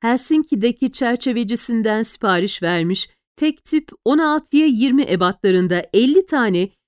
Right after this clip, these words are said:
New York Tribeca'da Batı Broadway limanına gelmişler. Nasıl ödemiş? Doğrudan transfer, yasal hesapların incelenmesi için onay istiyorum. Onaylandı. Benim rozet numaramı kullan. Rourke,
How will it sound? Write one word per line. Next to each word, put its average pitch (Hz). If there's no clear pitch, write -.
New 320
York 339
Tribeca'da 247
Batı 262
Broadway 254
limanına 226
gelmişler. 170
Nasıl 202
ödemiş? 190
Doğrudan 320
transfer, 220
yasal 339
hesapların 302
incelenmesi 262
için 269
onay 254
istiyorum. 190
Onaylandı. 277
Benim 285
rozet 277
numaramı 247
kullan. 202
Rourke, 254